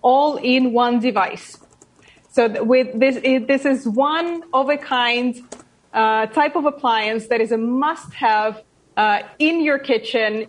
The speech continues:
if you would like to reduce the takeout, cook healthy meals, and get just more versatile with the, uh, type of recipes that you cook at home. 'Cause many of us tend to cook same recipes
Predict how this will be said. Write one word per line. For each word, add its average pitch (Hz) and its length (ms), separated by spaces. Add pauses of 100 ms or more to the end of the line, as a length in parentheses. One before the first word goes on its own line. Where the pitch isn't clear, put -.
if 226 220
you 277 160
would 262 220
like 226 400
to 226 300
reduce 240 480
the 302 100
takeout, 233 680 (300)
cook 214 180
healthy 320 460
meals, 233 540
and 226 280
get 262 220
just - 260
more 254 200
versatile 233 720
with 208 160
the, 208 180
uh, 208 140 (100)
type 226 260
of 214 140
recipes 220 540
that 196 260
you 208 360 (180)
cook 226 180
at 220 80
home. 220 400 (220)
'Cause 214 100
many 311 280
of 285 120
us 254 300
tend 269 220
to 320 100
cook 269 240
same 262 360
recipes 302 760